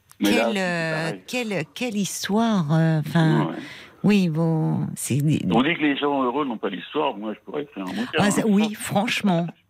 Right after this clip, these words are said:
Speaker 2: Vous a-, vous en avez des choses à raconter à vos petits-enfants,
Speaker 1: Oui.
Speaker 2: et c'est passionnant en même temps.
Speaker 1: Oui,
Speaker 2: Ah, c'est,
Speaker 1: c'est
Speaker 2: c'est
Speaker 1: pour ça
Speaker 2: rare
Speaker 1: que
Speaker 2: de, votre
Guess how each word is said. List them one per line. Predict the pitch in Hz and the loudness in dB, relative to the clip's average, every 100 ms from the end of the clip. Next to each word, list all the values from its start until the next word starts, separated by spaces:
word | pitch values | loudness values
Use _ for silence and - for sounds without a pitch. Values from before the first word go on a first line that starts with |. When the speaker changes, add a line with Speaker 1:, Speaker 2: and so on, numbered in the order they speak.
| _ | _
Speaker 2:
Vous | 170 175 | 0 2
a-, | 190 147 | 2 2
vous | 180 185 | 2 2
en | 185 | 2
avez | 180 254 | 0 -2
des | 226 185 | 0 0
choses | - 196 180 | 0 -2 0
à | 175 | 0
raconter | 165 156 170 165 175 | 0 0 0 0 2
à | 170 | 2
vos | 151 143 | 2 -2
petits-enfants, | - 160 156 151 - 165 160 170 165 | 0 2 2 2 0 0 2 2 2
Speaker 1:
Oui. | |
Speaker 2:
et | 139 | 0
c'est | - 143 | -2 -2
passionnant | 143 - 156 190 190 | -2 0 2 4 2
en | |
même | 151 147 143 | 2 0 -2
temps. | 135 135 - _ _ _ _ _ _ _ _ - | -4 -4 -6 _ _ _ _ _ _ _ _ 0
Speaker 1:
Oui, | 170 | 0
Speaker 2:
Ah, | |
c'est, | - - - | 0 -4 -6
Speaker 1:
c'est | - | 0
Speaker 2:
c'est | 156 | 0
Speaker 1:
pour | 127 | 2
ça | 190 | 0
Speaker 2:
rare | 208 | 0
Speaker 1:
que | |
Speaker 2:
de, | 190 | 0
votre | 214 | 0